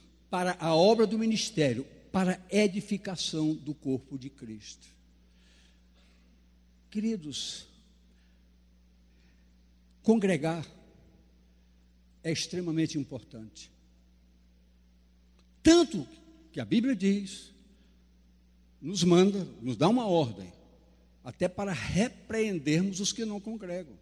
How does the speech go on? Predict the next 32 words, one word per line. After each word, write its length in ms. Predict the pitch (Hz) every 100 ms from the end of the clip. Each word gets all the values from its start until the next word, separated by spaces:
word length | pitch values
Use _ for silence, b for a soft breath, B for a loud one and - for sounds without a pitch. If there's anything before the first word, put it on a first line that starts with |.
| 135
Isso 120 | -
está 220 | 160 170
em 140 | 202 b b
Hebreus 440 | 170 143 165 180 139
dez, 280 | 151 190
vinte 200 | 175 196
e 40 | -
cinco. 320 | - 185 180 - _ _ _ b b b b _
Dá 160 | - 269
importância 720 | 302 - 180 - 294 285 196
porque 380 | 226 - 254 240 B B B -
quando 200 | - 311
o 40 | 294
Senhor, 340 | - 277 226
o 40 | 214
Senhor 200 | 254 269
constituiu 560 | 247 - 226 220 254
a 40 | 214
sua 160 | -
igreja, 400 | 156 139 233 226
pagou 280 | - 226 247
um 40 |
preço 340 | 240 247 - 220
muito 300 | 349 - 226
alto 300 | 190 277 220
e 40 |
disse 200 | 208 -
que 40 | 247
as 120 | 214
portas 340 | - 285 269
do 80 | 233
inferno 300 | 214 247 262